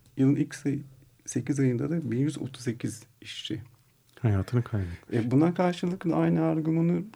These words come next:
Speaker 1: kolaylıkla
Speaker 2: Kur-,
Speaker 1: söyleyebilirsin.
Speaker 2: kurabilirsin,
Speaker 1: E,
Speaker 2: evet.
Speaker 1: onlar da işçi olmaz saymış.
Speaker 2: Ya açıkçası istersen ben, e, hani, yani bunun gerçek olmadığını ümit ediyorum.
Speaker 1: Hı hı.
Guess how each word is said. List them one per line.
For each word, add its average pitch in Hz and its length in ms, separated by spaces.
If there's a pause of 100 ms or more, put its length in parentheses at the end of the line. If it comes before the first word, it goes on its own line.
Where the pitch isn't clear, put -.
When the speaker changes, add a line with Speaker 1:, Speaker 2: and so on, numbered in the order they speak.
Speaker 1:
kolaylıkla 156 420
Speaker 2:
Kur-, 120 120
Speaker 1:
söyleyebilirsin. 160 260
Speaker 2:
kurabilirsin, 120 560
Speaker 1:
E, 123 40
Speaker 2:
evet. 120 120
Speaker 1:
onlar 120 400
da 156 60
işçi 156 260
olmaz 160 300 (140)
saymış. 110 600 (680)
Speaker 2:
Ya 135 160
açıkçası 131 560
istersen 127 560
ben, 120 240
e, 120 260
hani, 110 320 (1600)
yani 107 220
bunun 143 300 (1120)
gerçek 135 400
olmadığını 117 500 (100)
ümit 131 280
ediyorum. 101 440 (220)
Speaker 1:
Hı 123 60
hı. 120 200